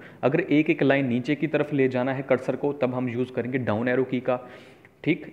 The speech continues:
एक एक लाइन, तब हम यूज़ करेंगे डाउन एरो की का। अगर एक पैराग्राफ नीचे ले जाना हो कर्सर को, तब हम यूज़ करेंगे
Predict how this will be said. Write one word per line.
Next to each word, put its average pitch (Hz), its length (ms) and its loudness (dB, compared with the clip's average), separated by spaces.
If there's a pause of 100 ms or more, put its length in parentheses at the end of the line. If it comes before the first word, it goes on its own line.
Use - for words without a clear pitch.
एक 180 260 8
एक 131 160 2
लाइन, 95 240 2 (480)
तब 147 100 6
हम 147 160 4
यूज़ 143 200 0
करेंगे 139 320 4
डाउन 127 300 2
एरो 156 180 2
की 156 160 -2
का। 165 200 -2 (300)
अगर 143 280 4 (540)
एक 202 280 4 (140)
पैराग्राफ 156 720 6
नीचे 208 260 4
ले 196 140 6
जाना 180 180 4
हो 165 160 4 (200)
कर्सर 147 300 4
को, 165 140 0
तब 180 240 4
हम 170 120 4
यूज़ 139 240 0
करेंगे 120 400 0